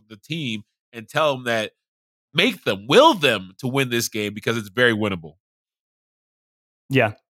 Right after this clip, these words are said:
Speaker 2: I mean, I, I think, I think that can really happen, and I hope it does. Um, but I guess we'll have a lot to talk about on Sunday afternoon, uh, <laughs> when we find out the result. Either you'll be right or I'll be right, and, uh, this will be the first time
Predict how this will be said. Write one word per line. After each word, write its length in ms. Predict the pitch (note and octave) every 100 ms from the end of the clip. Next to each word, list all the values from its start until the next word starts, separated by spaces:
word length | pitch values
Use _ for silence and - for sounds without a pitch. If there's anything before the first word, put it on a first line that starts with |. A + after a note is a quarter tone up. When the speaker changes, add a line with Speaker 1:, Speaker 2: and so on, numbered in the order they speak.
| _
Speaker 2:
I 40 | D3+
mean, 140 | F3
I, 160 | F3 E3
I 40 | D3+
think, 280 | F#3+ F3+ -
I 260 | E3 D#3 D3+ _ -
think 180 | E3+ F3
that 160 | F3+
can 120 | F#3
really 220 | D#3+ E3+ D#3+
happen, 440 | D3+ E3+ C#3 A#2 -
and 120 | D3 C3
I 120 | C3
hope 200 | C#3 D3
it 60 |
does. 400 | C#3+ C#3 B2 - - _ -
Um, 460 | B2+ B2 A#2+ A#2+ - _ _ _ _ _
but 360 | C#3 C3 - -
I 80 | D3+
guess 180 | D3 C#3+
we'll 100 | D#3
have 100 | D#3
a 20 |
lot 180 | D#3+ D3+
to 60 | -
talk 200 | D#3+ D3+
about 180 | E3
on 120 | D#3+ D#3
Sunday 240 | E3+ D#3+
afternoon, 520 | D#3+ D#3 E3+ F#3 G#3+ D#3+ -
uh, 500 | D3 C#3 C#3+ - E3 -
<laughs> 140 | _ -
when 160 | D#3
we 120 | D#3 D3+
find 220 | E3+ E3
out 140 | D#3+
the 80 | E3+
result. 440 | D#3+ D#3 G3 F3+ -
Either 180 | C#3+ C#3+
you'll 180 | C#3 D3
be 100 | D#3
right 200 | E3 D#3+
or 120 | D#3+
I'll 80 | E3
be 100 | D#3
right, 280 | C#3+ C#3 -
and, 240 | C#3+ C3 C3
uh, 140 | C3
this 160 | C3 C3
will 60 | C#3
be 80 |
the 60 | C3+
first 260 | - D3+ C#3+
time 360 | D3+ D3 D3